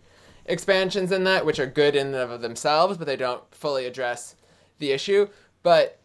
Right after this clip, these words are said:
beyond just the, the ben-, the size of benefits, there's the administration of benefits.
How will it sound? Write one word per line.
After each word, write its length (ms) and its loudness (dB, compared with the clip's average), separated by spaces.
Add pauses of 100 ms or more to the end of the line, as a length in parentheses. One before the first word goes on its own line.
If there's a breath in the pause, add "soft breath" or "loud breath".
(320)
beyond 480 4
just 320 -2
the, 260 -4
the 120 -6
ben-, 340 -10
the 100 -12
size 380 0
of 100 -14
benefits, 680 -4 (260 soft breath)
there's 160 0
the 140 -4
administration 680 -4
of 80 -12
benefits. 600 -10